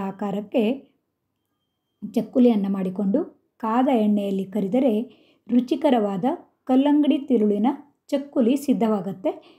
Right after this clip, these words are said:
ಈ ಕಲ್ಲಂಗಡಿ ತಿರುಳನ್ನು ಹಾಳು ಮಾಡದೆ, ಎಸೆಯದೆ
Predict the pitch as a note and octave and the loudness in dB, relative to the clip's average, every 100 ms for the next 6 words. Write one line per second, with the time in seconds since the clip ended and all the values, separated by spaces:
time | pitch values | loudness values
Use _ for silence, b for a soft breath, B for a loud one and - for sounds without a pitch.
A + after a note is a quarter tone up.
0 | b b - A#3+ - - _ _ A#4 E4 | b b 0 0 0 -12 _ _ -18 0
1 | A#3 A#3 B3 B3+ A#3 B3 G#3+ G#3 G3 A#3 | 4 6 6 4 2 0 0 0 0 -4
2 | C#4 - _ _ _ - A3+ A#3 B3+ A3+ | -6 -12 _ _ _ -10 -2 2 2 2
3 | G3+ G3 A#3 - - A3+ - C4 G#3 F#3 | -2 -2 -4 -6 -10 -10 2 2 4 0